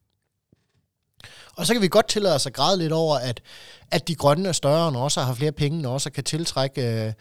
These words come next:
vores spillere. Men det kan jeg også godt leve med, fordi at jeg ser virkelig den her klub på vej, den rigtige vej. Og det kan godt være, at det tager tre-fire år endnu, før vi kan etablere os deroppe fast,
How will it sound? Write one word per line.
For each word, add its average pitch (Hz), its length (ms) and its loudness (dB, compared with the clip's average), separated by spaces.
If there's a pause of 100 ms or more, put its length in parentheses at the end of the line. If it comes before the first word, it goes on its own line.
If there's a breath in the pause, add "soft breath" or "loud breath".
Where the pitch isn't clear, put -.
(400 loud breath)
vores 139 280 0
spillere. 139 520 -2 (1900)
Men 170 140 0
det 196 100 0
kan 202 80 4
jeg 180 80 8
også 196 100 6
godt 202 160 6
leve 208 200 4
med, 180 160 0
fordi 175 380 -6
at 131 120 -4
jeg 160 220 2
ser 170 240 0 (220)
virkelig 127 560 -4 (200)
den 156 120 0
her 143 100 2
klub 147 300 -6
på 143 120 -6
vej, 131 260 0 (280)
den 139 120 -4
rigtige 123 240 -4
vej. 101 180 -4 (880)
Og 175 80 2
det 196 80 -2
kan - 100 2
godt 220 100 2
være, 202 80 8
at 196 60 4
det 175 120 -2
tager 165 320 4 (760 soft breath)
tre-fire 190 400 2
år 160 140 6
endnu, 143 160 2
før 156 220 4
vi 127 340 -4
kan - 240 -2
etablere 143 560 -4
os 113 140 -2
deroppe 123 280 -2
fast, - 480 -2